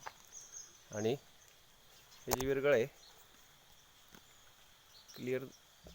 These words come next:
तीन टप्प्यातला विरगळ आहे हा. ह्याच्यामध्ये खाली लढाईचं चित्र दिसतंय आणि त्यानंतर वरती हे माणूस, म्हणजे स्वर्गात गेलेला माणसाचं चित्र आहे बघा.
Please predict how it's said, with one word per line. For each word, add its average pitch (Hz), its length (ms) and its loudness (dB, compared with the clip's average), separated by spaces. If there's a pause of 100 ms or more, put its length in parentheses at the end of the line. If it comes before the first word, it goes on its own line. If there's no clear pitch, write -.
(120)
तीन 147 220 2
टप्प्यातला 131 420 4
विरगळ 123 300 4
आहे 104 140 2
हा. 92 140 -6 (2250)
ह्याच्यामध्ये 127 800 2 (1080)
खाली 120 280 2
लढाईचं 123 300 8
चित्र 131 240 -2
दिसतंय 120 340 0 (1400)
आणि 113 220 -8
त्यानंतर 120 420 0
वरती 120 440 0 (960)
हे 120 60 -8
माणूस, 117 340 2 (1040)
म्हणजे 113 300 -2 (260)
स्वर्गात 131 440 10
गेलेला 131 260 6
माणसाचं 120 400 4
चित्र - 240 -6
आहे 92 80 -2
बघा. 73 180 -6